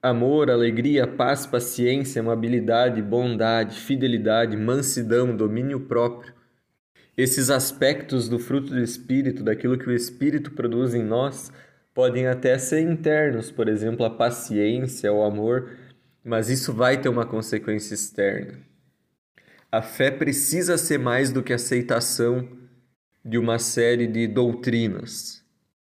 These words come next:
A fé precisa ser uma vida entregue, confiada e guiada pelo nosso Deus que habita em nós. Como está a tua caminhada de crescimento espiritual?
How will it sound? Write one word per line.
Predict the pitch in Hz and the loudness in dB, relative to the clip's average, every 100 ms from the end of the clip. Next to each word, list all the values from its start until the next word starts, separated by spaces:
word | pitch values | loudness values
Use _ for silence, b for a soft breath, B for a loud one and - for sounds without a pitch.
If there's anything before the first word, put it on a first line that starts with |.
| _ - | _ -8
A | 120 | -6
fé | - 127 | 0 0
precisa | 123 131 - 123 135 | 2 -2 -2 -4 -2
ser | 135 | 0
uma | 135 127 117 | 0 0 -2
vida | 113 131 127 | -2 -2 -2
entregue, | 123 123 - 110 120 127 120 | -2 -4 0 2 2 0 -4
confiada | - 135 131 - 117 113 123 123 | -4 -4 -4 -4 2 2 2 0
e | 110 | -2
guiada | 113 139 139 117 127 113 101 B B B _ | -4 0 2 4 2 0 -6 B B B _
pelo | 117 113 110 | -8 -4 -4
nosso | 107 113 120 - | -2 -2 -2 -4
Deus | 110 104 113 117 - | -2 0 0 0 -4
que | - | -2
habita | 101 104 104 117 | -2 -4 -2 -2
em | 104 | -2
nós. | 95 - - - - _ _ _ _ _ _ _ _ - | -4 -8 -14 -16 -18 _ _ _ _ _ _ _ _ -2
Como | 147 165 | 0 2
está | 160 - 160 | 0 0 2
a | 156 | 2
tua | 156 165 180 175 | 0 2 2 2
caminhada | 156 151 127 127 139 127 | 2 2 2 2 2 2
de | 120 | -2
crescimento | - 123 127 - 113 113 131 | -2 -2 -2 -2 0 0 0
espiritual? | 127 - 113 110 - 101 104 113 113 | -4 -6 -4 -4 -2 0 2 0 -4